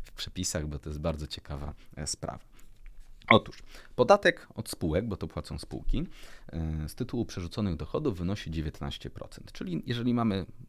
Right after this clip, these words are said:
dajmy na to, małą spółkę zo polską, małą, czyli o przychodach do dwóch milionów euro, która normalnie płaci dziewięcioprocentowy cit, to od przerzuconych dochodów będzie płaciła dziewiętnastoprocentowy cit, nawet jeżeli jest taką małą spółką.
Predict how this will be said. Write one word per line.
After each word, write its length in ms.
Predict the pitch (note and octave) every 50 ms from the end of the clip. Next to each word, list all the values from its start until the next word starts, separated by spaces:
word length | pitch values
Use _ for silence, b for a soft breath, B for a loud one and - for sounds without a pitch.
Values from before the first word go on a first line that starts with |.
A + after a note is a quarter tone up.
| - - - - - -
dajmy 300 | - - D#3+ D3 A2 G2
na 120 | A2+ A#2+
to, 140 | - - F#2+
małą 340 | F#2 A#2 C3+ C3+ A#2+ A2+ G#2
spółkę 440 | - - - - E2+ - - E2+ D#2
zo 200 | D#2 D#2 - - - - - - - -
polską, 520 | - G2+ E2+ D2+ - - - - - - - - b b b b b b b b b
małą, 340 | - A2 C#3+ D#3+ D3 C3+ A2+
czyli 240 | - - G#2+ F#2 F2
o 60 | E2
przychodach 420 | - - - - A#2+ F#2+ E2+ D#2
do 120 | D#2 F#2 F2+
dwóch 260 | E2 E2+ E2 - -
milionów 400 | D#2+ D2+ D2+ C2 - - - -
euro, 280 | - C#3+ D#3 D3 C3+ -
która 240 | - - - F2+
normalnie 480 | E2+ E2 E2+ E2+ E2+ D#2+ D#2 D2+ D2 C#2+
płaci 300 | - - - - - -
dziewięcioprocentowy 1000 | D#2+ E2 D#2 D2 C#2+ C2+ - - - - - - - - - - - - - -
cit, 280 | - F#3+ G3+ - - B B B B B B B
to 100 | - G#3
od 120 | G3+ -
przerzuconych 520 | - - A#2+ G#2+ G2+ F#2+ - B2+ C3 A#2+ F#2
dochodów 420 | D#2+ D#2+ - - G2+ A2 F#2+ E2
będzie 220 | D#2+ D#2+ D#2 E2 -
płaciła 460 | - D#2 C#2+ - - D#2+ D#2+ D2+ C#2+ B B B B
dziewiętnastoprocentowy 1600 | D#2+ D#2 F2 F2 D2+ F2 D#2+ - - D2 C#2+ D2+ - - - D#2 D2 - - D#2 D2+ - - C#2 C2+ - D2 C#2 C#2 C#2 C#2+ C#2+ - - -
cit, 280 | - - E2+ - - - -
nawet 300 | - E3+ D#3+ D3 - -
jeżeli 260 | F#2+ E2 D#2+ D#2+ D#2
jest 140 | D#2 - -
taką 200 | - - - D#2+
małą 360 | D#2 D2 D2 D2 D2 C#2+ C#2+ - b b b
spółką. 460 | b - - - D2 - - - -